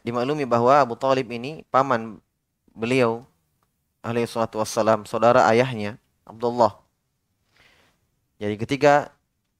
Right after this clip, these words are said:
Abdullah meninggal, ayahnya Nabi sallam, dan beliau masih di kandungan. Kemudian ketika beliau lahir, ibunya meninggal,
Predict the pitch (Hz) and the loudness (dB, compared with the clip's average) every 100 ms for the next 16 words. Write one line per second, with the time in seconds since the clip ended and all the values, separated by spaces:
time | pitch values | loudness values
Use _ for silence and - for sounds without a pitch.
0 | _ _ _ _ _ - 113 147 147 139 | _ _ _ _ _ -4 -2 0 0 0
1 | 135 127 110 107 143 - 107 117 110 110 | -4 -4 0 0 -2 -4 -4 -4 -6 -6
2 | 120 110 - 110 104 123 151 - 107 104 | -6 -8 -10 -6 -4 -4 -6 -10 -10 -8
3 | 113 110 104 104 101 95 _ _ _ _ | -8 -8 -10 -12 -14 -14 _ _ _ _
4 | _ _ _ _ _ _ _ _ _ _ | _ _ _ _ _ _ _ _ _ _
5 | _ _ _ _ _ _ _ _ 104 104 | _ _ _ _ _ _ _ _ -10 -8
6 | 113 104 135 165 _ _ _ _ _ _ | -4 -4 -4 -12 _ _ _ _ _ _
7 | _ _ _ _ _ _ _ _ _ _ | _ _ _ _ _ _ _ _ _ _
8 | _ _ _ _ 107 107 113 110 104 - | _ _ _ _ -10 -2 -2 -2 -10 -20
9 | _ _ _ _ _ _ - 117 113 117 | _ _ _ _ _ _ -16 -10 -4 -2
10 | 117 117 117 - 107 107 110 117 113 113 | -2 0 -2 -6 -12 -10 -8 -8 -8 -4
11 | 107 117 | 0 0